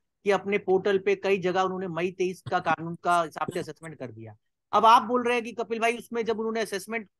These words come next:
उसका कितना तो, पहली बात तो सोचिए प्रियंका जी कि there is no estoppel against the law। अगर सीबीडीटी ने, अगर किसी अधिक, अभी आप सोचिए आने वाले टाइम में कोर्ट्स इसको डिसाइड करेंगे। मैं बता रहा हूं आपको कि जितने भी असेसमेंट मई में हुए हैं, जिनमें खासकर डिमांड निकली है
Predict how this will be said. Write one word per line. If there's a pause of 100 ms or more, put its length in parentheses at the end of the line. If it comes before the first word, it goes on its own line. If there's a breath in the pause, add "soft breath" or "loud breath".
(120)
उसका
कितना
तो,
पहली
बात
तो
सोचिए (280)
प्रियंका
जी (260)
कि
there
is
no
estoppel
against
the
law।
अगर
सीबीडीटी
ने,
अगर
किसी
अधिक,
अभी
आप
सोचिए
आने
वाले
टाइम
में
कोर्ट्स
इसको
डिसाइड
करेंगे।
मैं
बता
रहा
हूं
आपको (440)
कि
जितने
भी
असेसमेंट
मई
में
हुए
हैं,
जिनमें
खासकर
डिमांड
निकली
है